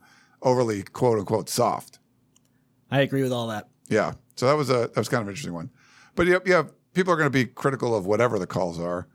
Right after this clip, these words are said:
Speaker 1: Um, we got one here. Ryan, just wondering if you'd heard anything about U S C reaching out, uh, to, uh, Mayor Bass. So, uh, this is Los Angeles mayor. We don't get too political on all this stuff.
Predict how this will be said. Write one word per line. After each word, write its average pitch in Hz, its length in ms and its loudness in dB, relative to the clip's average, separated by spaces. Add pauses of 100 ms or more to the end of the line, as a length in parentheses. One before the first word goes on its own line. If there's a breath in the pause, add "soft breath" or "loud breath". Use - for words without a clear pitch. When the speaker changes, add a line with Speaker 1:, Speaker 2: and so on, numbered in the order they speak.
(440 soft breath)
Speaker 1:
Um, 113 720 0 (600)
we 139 140 0
got 170 220 2
one 156 500 4
here. 151 300 4
Ryan, 165 320 4
just 185 160 -4
wondering 190 280 4
if 156 100 0
you'd 156 140 4
heard 160 140 4
anything 151 240 0
about 131 240 2
U 143 140 2
S 123 100 0
C 135 100 -2
reaching 135 320 0
out, 131 340 2 (1080)
uh, 117 640 4
to, 127 340 2
uh, 107 340 4
Mayor 139 460 2
Bass. - 920 -2
So, 113 400 2
uh, 107 320 2
this 120 200 0
is 127 100 -6
Los 135 220 2
Angeles 131 340 0
mayor. 110 500 0 (300 soft breath)
We 156 80 0
don't 156 140 4
get 139 100 0
too 143 80 0
political 120 400 0
on 107 80 0
all 101 140 -2
this 95 100 -2
stuff. 101 260 0